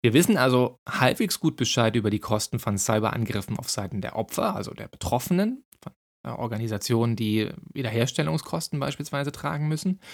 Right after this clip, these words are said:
Worüber wir relativ wenig wissen, ist, was kostet das Ganze eigentlich auf Seite der Angreifer? Welche Investitionen müssen die denn eigentlich tätigen? Ähm,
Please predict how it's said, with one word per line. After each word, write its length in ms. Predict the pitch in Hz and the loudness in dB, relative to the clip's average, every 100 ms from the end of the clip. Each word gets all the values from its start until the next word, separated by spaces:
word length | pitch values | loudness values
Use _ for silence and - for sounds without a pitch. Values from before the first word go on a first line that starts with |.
| - - - - - | -14 -14 -14 -16 2
Worüber 360 | 143 143 147 131 | 6 8 8 8
wir 140 | 120 | 8
relativ 460 | 120 113 117 92 101 | 8 6 2 -2 2
wenig 420 | 107 165 202 175 | 6 6 4 4
wissen, 260 | 202 202 | 2 2
ist, 420 | 170 175 185 - - | 4 4 2 -4 -8
was 240 | 123 139 - | 2 2 4
kostet 380 | 185 190 180 | 2 2 0
das 120 | 160 - | 0 2
Ganze 320 | 147 165 - | 0 2 2
eigentlich 320 | 135 170 160 | 2 2 0
auf 100 | 147 | 0
Seite 240 | 143 143 | 2 2
der 120 | 139 139 | 2 2
Angreifer? 520 | 214 - - - - _ _ _ _ _ - _ _ - | 2 0 -6 -12 -14 _ _ _ _ _ -20 _ _ 2
Welche 280 | 131 175 | 4 4
Investitionen 760 | - 151 143 139 143 - 165 170 | 2 4 4 2 0 2 4 4
müssen 260 | 139 135 127 | 4 4 2
die 100 | 156 | 4
denn 140 | 160 | 2
eigentlich 340 | 113 107 104 | 2 0 0
tätigen? 500 | - 107 - - 123 - _ 120 | -4 -8 -8 -10 -12 -14 _ -4
Ähm, 300 | 117 117 | -2 -2